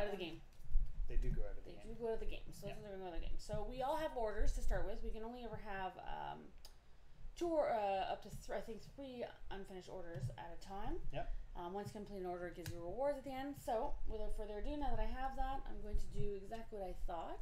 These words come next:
Speaker 1: which is to do that, that, and that. So I'm placing on the employment agency, the fishing grounds,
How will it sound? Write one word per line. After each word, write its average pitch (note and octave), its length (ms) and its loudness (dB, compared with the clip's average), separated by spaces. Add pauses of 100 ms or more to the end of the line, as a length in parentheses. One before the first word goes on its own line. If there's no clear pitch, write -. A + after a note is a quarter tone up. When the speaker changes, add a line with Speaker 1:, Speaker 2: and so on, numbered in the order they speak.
Speaker 1:
which - 140 -8
is F#3+ 140 -4
to - 140 -4
do F3 400 -4
that, A3 320 0
that, F#3 340 -2 (880)
and G#3+ 140 0
that. F3+ 220 -2
So B3 80 -8
I'm G#3+ 80 -6
placing A3 440 -2
on G3+ 280 6
the F3+ 120 0
employment D#4 380 6
agency, C#4+ 360 2
the A#3+ 80 0
fishing B3 340 -4
grounds, A3 440 -6